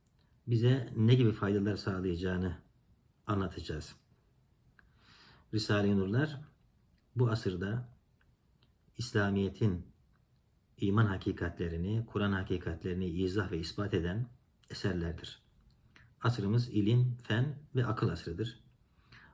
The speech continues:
Dolayısıyla insanların ve gençlerin özellikle üniversitelerde iman hakikatlerini anlayabilmesi için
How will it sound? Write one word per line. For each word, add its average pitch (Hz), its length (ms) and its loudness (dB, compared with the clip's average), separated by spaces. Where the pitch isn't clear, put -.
Dolayısıyla 98 680 2
insanların 107 760 0
ve 95 60 -4
gençlerin 92 560 -2
özellikle 95 500 -2
üniversitelerde 90 920 -2
iman 104 260 6
hakikatlerini 98 640 0
anlayabilmesi 92 680 -2
için 123 300 -2